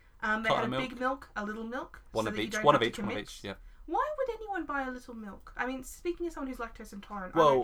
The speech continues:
Speaker 1: drink milk, but
Speaker 2: for, like, tea, I guess, that you get for the office, you have a little, little dash of it, don't you? Little dash. I've seen people buy
Speaker 1: Surely
Speaker 2: little
Speaker 1: you'd buy it.
Speaker 2: milks.
Speaker 1: How many, how long does milk go off for?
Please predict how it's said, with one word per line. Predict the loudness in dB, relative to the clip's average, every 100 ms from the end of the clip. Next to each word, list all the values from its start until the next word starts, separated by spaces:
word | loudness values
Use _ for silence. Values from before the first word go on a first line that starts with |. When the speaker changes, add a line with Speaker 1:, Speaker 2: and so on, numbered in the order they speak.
| 2 -4
Speaker 1:
drink | -6
milk, | -10 -12 -16
but | -10 -6
Speaker 2:
for, | 4
like, | 4 4
tea, | 0 -2 -2 -2
I |
guess, | -4 -4 -4
that |
you | -2
get | -2 -2
for | 0
the | -2
office, | 0 -4 -6 -8
you | -4 -2
have | -2
a | -4
little, | -6
little | -8 -10 -6
dash | -6 -6
of | -8
it, | -4
don't | -4
you? | -6 -10 -12 -14 -16 -16 -16 -16 -16 -14 -12 -12 -12 -8
Little | -2 -2
dash. | 2
I've | 4 6
seen | 6
people | 6 4
buy | 4 4
Speaker 1:
Surely |
Speaker 2:
little | 2
Speaker 1:
you'd | 0
buy | 0
it. | 0
Speaker 2:
milks. | 0 -2
Speaker 1:
How | -2 2
many, | 2 0 -8 -16 -20 -20 -20 -10
how | -4 0
long | 0 0
does | -2 -6
milk | -10
go | -8
off | -8 -10
for? | -16